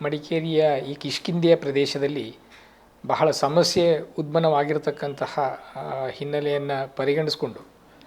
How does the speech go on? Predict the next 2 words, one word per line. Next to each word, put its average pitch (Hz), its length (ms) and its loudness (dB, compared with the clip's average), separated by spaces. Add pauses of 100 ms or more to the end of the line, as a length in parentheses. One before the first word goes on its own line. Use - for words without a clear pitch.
(680)
ಆ, 135 340 0 (200)
ಏಕಕಾಲಕ್ಕೆ 165 1000 4